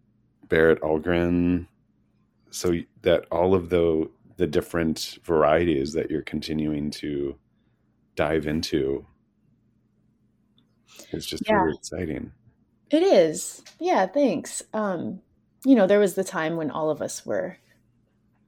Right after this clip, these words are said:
Speaker 2: not allowed to do anything because of the pandemic. And I also was, I thought that I was done dancing after Xenon closed, and that had happened right after my dad passed. And I really,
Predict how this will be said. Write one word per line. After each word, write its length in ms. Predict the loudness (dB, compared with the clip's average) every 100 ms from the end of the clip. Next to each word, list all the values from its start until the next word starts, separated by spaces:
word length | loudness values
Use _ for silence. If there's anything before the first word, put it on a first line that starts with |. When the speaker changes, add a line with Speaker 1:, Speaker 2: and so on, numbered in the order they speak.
| _ _ _
Speaker 2:
not 220 | -6 -4
allowed 380 | -2 0 0 -2
to 100 | -4
do 160 | 0 2
anything 380 | 2 0 -2 -2
because 320 | -6 -8 -8
of 60 |
the 80 | -10
pandemic. 680 | -8 -4 -2 -2 -2 -6 -8 -8
And 340 | -6 -8 -8 -6
I 160 | 0
also 320 | 0 0 0
was, 440 | -2 -4 -4 -6 -4 -4
I 120 | -2
thought 320 | 2 2 2
that 100 | 0
I 100 | 0
was 140 | -4
done 440 | -2 -2 0 -4 -6
dancing 460 | -6 -6 -8 -8 -8
after 220 | -10 -10
Xenon 420 | -8 -6 -6 -6
closed, 520 | -6 -6 -6 -10 -14 -12
and 280 | -10 -12 -14 _ _ _ _ _ _ _ _ _ _ _ _ -12
that 220 | -4 0
had 80 | 0
happened 380 | -2 -2 0 0
right 140 | 0
after 260 | 0 -4 -8
my 120 | -4
dad 320 | 0 2 2 0
passed. 580 | -2 0 0 -2 -6
And 100 | -6
I 60 | -6
really, 600 | -2 0 0 0 -4 -10